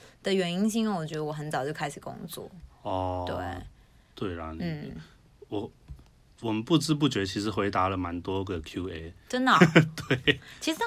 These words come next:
Speaker 1: 我还蛮想知道大家对我有什么问题的。
Speaker 2: 好，那我不如我们就来Q A一下。
Speaker 1: 然后全部都轮轮问的。
Speaker 2: 因为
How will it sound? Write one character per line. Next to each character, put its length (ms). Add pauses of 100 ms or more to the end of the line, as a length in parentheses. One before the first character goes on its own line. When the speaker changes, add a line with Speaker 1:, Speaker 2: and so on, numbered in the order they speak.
Speaker 1:
我 60
还 140
蛮 180
想 160
知 80
道 160
大 220
家 40
对 140
我 160
有 100
什 140
么 100
问 280
题 160 (100)
的。 180 (200)
Speaker 2:
好， 240
那 180
我 140
不 160
如 160
我 60
们 140
就 160
来 140
Q 260
A 140
一 40
下。 360
Speaker 1:
然 100
后 120
全 180
部 80
都 140
轮 160
轮 180
问 220
的。 80
Speaker 2:
因 60
为 60